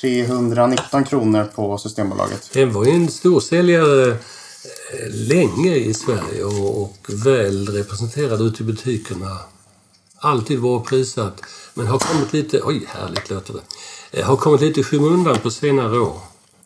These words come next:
Speaker 2: Trevlig familj. Jag har satt med, eh, ehm, mannen i familjen som väl är vinansvarig och hans hustru som är, mm, som tillhör familjen där från början.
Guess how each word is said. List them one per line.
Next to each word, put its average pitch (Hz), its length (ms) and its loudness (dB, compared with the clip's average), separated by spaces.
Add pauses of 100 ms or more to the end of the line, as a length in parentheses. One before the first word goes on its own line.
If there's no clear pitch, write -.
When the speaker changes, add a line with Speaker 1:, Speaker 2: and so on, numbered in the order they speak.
(460)
Speaker 2:
Trevlig 135 280 2
familj. 147 400 2
Jag 123 160 2
har 120 260 -2
satt 139 360 -2
med, 123 360 0
eh, 120 200 2 (840)
ehm, 55 680 -8 (1000)
mannen 123 400 4
i 135 40 4
familjen 156 440 4
som 123 200 0
väl 127 280 2
är 120 260 -2
vinansvarig 131 760 2
och 113 180 -2
hans 127 240 -2
hustru 131 360 2
som 110 220 -2
är, 110 60 2
mm, 107 140 0 (1200)
som 107 260 -4
tillhör 104 340 0
familjen 127 520 0
där 113 140 2
från 98 200 -2
början. 98 320 0